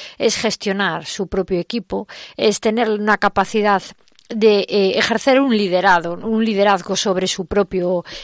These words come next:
eh, sobre su propio grupo, y es evidente que Jorge Suárez en dos años ha demostrado que es incapaz, ¿no? Llevamos ya,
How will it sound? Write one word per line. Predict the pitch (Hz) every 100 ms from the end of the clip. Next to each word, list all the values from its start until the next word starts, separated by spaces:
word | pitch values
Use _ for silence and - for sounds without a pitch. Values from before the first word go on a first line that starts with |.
| -
eh, | - 202 185 185 175 180
sobre | - 190
su | 185 175
propio | 202 190 202
grupo, | 226 240 226 233
y | - 196
es | 180
evidente | 196 190 190 185 190
que | 180
Jorge | 170 190 196
Suárez | - 175 180 190 - - - -
en | 208
dos | 208 202
años | 220 208 202
ha | 226
demostrado | 208 190 - 208 208 202
que | - 180
es | 202 - -
incapaz, | 190 156 - 151 -
¿no? | 170 180
Llevamos | 180 185 196 196
ya, | 208 220 208